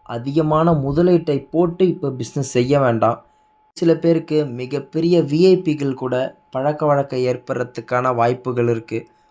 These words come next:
ஒரு சில பேருக்கு பறிபோன பதவி திரும்பி ஏற்படும். ஒரு இடத்துல வேலை பார்த்துட்டு இருப்பீங்க. அது கவர்மெண்ட்டா இருந்தாலும், பிரைவேட்டா இருந்தாலும் சரி,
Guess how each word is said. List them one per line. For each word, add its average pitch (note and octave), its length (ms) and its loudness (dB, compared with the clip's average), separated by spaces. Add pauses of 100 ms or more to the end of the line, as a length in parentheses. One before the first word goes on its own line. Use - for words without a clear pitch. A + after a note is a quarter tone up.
(160)
ஒரு D3+ 240 2
சில G3 260 2
பேருக்கு D3+ 640 0 (220)
பறிபோன G3 840 2
பதவி F#3 640 2
திரும்பி D#3 420 2
ஏற்படும். C3+ 540 0 (260)
ஒரு D#3 220 0
இடத்துல F3+ 420 2
வேலை D#3+ 260 2
பார்த்துட்டு C3 440 -4
இருப்பீங்க. A2+ 520 -6 (260)
அது A#2+ 300 -8
கவர்மெண்ட்டா E3 600 2
இருந்தாலும், D3 480 2
பிரைவேட்டா C3+ 420 -2
இருந்தாலும் B2+ 320 -2
சரி, A#2 440 -2